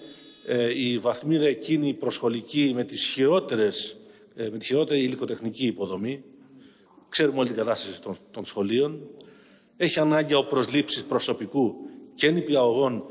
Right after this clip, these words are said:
αλλά και τραπεζοκόμων. Δεν μπορεί οι νηπιαγωγοί, ε, να έχουν και αυτήν την κατεύθυ-, και αυτήν την, ε, ε, αυτήν την αρμοδιότητα. Ε, συνεπώς,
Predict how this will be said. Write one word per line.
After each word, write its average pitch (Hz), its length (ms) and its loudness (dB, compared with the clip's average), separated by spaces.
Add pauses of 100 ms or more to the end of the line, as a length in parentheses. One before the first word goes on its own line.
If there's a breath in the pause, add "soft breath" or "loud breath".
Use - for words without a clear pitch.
(140)
αλλά 127 140 0
και 123 120 -2
τραπεζοκόμων. 123 1000 0 (760 soft breath)
Δεν 143 180 2
μπορεί 123 280 2
οι 107 40 2
νηπιαγωγοί, 101 720 0 (680 loud breath)
ε, 101 420 -4 (400)
να 110 100 0
έχουν 110 240 -2
και - 160 -4
αυτήν 107 380 -2
την 90 180 -12
κατεύθυ-, - 420 -6
και - 120 -10
αυτήν 107 240 -6
την, 92 240 -10
ε, 85 220 -14 (640 soft breath)
ε, - 60 -16 (340)
αυτήν - 240 -16
την 104 140 0
αρμοδιότητα. 104 840 0 (1000 soft breath)
Ε, 127 160 -2
συνεπώς, - 760 0